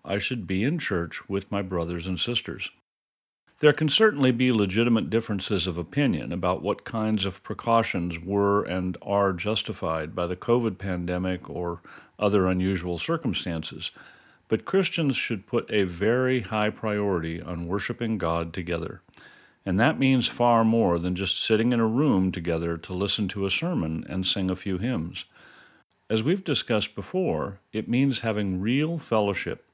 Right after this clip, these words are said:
and being accountable to one another, being involved in each other's lives,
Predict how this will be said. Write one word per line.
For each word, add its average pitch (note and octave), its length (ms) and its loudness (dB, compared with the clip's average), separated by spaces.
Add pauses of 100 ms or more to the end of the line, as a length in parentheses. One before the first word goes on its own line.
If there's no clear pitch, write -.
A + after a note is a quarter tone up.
(120)
and F#2 160 -2
being G#2+ 260 2
accountable A2+ 600 -2
to - 120 -12
one F2 200 -4
another, - 400 -10 (480)
being D#3 240 6
involved F#2+ 640 2
in F#2+ 100 -2
each G2 220 -2
other's G2+ 380 -2
lives, - 500 -4